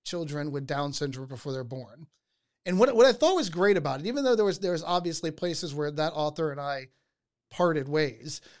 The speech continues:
what I thought was great was he had a, a chapter where he discuss-, discusses the idea of one of the things that happens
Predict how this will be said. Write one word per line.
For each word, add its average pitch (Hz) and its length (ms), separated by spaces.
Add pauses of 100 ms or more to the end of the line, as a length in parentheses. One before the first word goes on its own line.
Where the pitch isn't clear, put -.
what 226 120
I 226 60
thought 320 200
was 269 140
great 190 320
was 156 100
he 214 120
had 214 120
a, 180 260
a 143 40
chapter 180 400
where 147 80
he 165 80
discuss-, 165 540
discusses 170 640
the 160 140
idea 147 640
of 135 280 (480)
one 214 120
of 330 100
the 302 100
things 214 240
that 190 100
happens 160 720